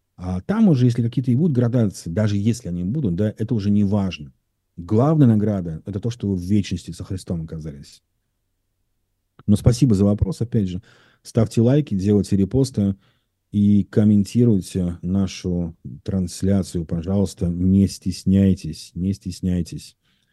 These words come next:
Пишите в комментариях, пишите мне на почту юртов собака джимейл точка ком, либо, а, эббо собака бэ ка точка ру, или эй би би о собака бэ ки точка ру, как угодно. А, да, дальше читаем.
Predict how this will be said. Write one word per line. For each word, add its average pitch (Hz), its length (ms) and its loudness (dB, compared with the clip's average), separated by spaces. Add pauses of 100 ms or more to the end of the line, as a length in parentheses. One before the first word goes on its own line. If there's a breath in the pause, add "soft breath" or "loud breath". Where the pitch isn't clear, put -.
(300)
Пишите 117 460 -4
в - 80 -12
комментариях, 107 520 0
пишите - 300 -4
мне 101 100 4
на 101 100 2
почту 101 340 0
юртов 104 340 2
собака 92 380 0
джимейл 95 420 2
точка 87 320 -6
ком, 147 360 2 (520 soft breath)
либо, 101 480 0
а, 90 360 -4
эббо 117 440 2
собака 98 400 -2
бэ 92 140 0
ка 90 180 -2
точка 85 300 -4
ру, 127 320 0
или - 180 -6 (140)
эй 104 200 2
би 90 120 -2
би 92 160 0
о 120 280 2
собака 95 400 -2
бэ 85 140 -2
ки 85 220 -4
точка 87 320 -4
ру, 131 100 0
как 101 160 -6
угодно. 131 440 2 (1120 soft breath)
А, 90 320 0
да, 90 440 2
дальше 90 440 0
читаем. 82 500 0